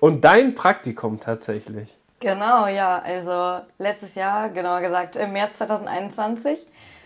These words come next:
Speaker 2: habe ich hier mein Praktikum gestartet im Rahmen meines Studiums. Ich habe Betriebswirtschaft und Management studiert zu dem Zeitpunkt, habe mein dreimonatiges Pflichtpraktikum hier gemacht. Und dann, äh, genau, hat sich ein Kollege ein,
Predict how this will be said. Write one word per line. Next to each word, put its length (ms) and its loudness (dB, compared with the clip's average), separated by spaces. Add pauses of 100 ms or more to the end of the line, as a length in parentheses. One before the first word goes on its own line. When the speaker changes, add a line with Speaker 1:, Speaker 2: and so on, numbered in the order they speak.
(200)
Speaker 2:
habe 160 4
ich 100 -2
hier 100 0
mein 160 -2
Praktikum 320 -6
gestartet 400 -4
im 80 -4
Rahmen 220 0
meines 260 -6
Studiums. 520 -6
Ich 140 -12
habe 160 -4
Betriebswirtschaft 640 -8
und 80 -6
Management 480 -4
studiert 360 -4
zu 120 -6
dem 160 0
Zeitpunkt, 580 -2 (480)
habe 120 -2
mein 120 0
dreimonatiges 680 -4
Pflichtpraktikum 720 -4
hier 140 2
gemacht. 420 -2 (1000)
Und 440 2
dann, 500 -2
äh, 460 -4
genau, 480 2 (880)
hat 180 0
sich 240 -4
ein 240 4
Kollege 640 4 (280)
ein, 580 0